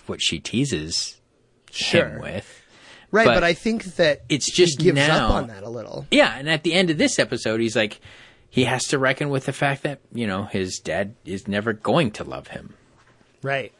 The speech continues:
Speaker 2: right. And I think the cutting of the hair
Speaker 1: Yeah.
Speaker 2: is that.
Speaker 1: Yeah, for sure.
Speaker 2: And that's really exciting, 'cause that really grows the character up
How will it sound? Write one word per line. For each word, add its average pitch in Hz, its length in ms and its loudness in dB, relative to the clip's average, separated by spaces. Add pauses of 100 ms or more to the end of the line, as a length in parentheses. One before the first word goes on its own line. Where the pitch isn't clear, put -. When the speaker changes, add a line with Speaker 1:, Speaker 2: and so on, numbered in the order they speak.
Speaker 2:
right. 196 260 4
And 156 100 -4
I 160 100 2
think 160 220 -4
the 147 60 -8
cutting 156 300 0
of 135 60 -4
the 135 80 -2
hair 156 180 4
Speaker 1:
Yeah. 92 140 2
Speaker 2:
is - 80 -10
that. 127 280 -4 (180)
Speaker 1:
Yeah, 104 160 0
for - 160 -10
sure. - 300 -6 (760)
Speaker 2:
And 139 180 -4
that's 135 240 -4
really 139 240 0
exciting, 117 560 -4
'cause 139 180 -6
that 135 200 -6
really 135 440 -4 (460)
grows 156 460 4
the 156 80 -4
character 139 520 -6
up 131 300 -8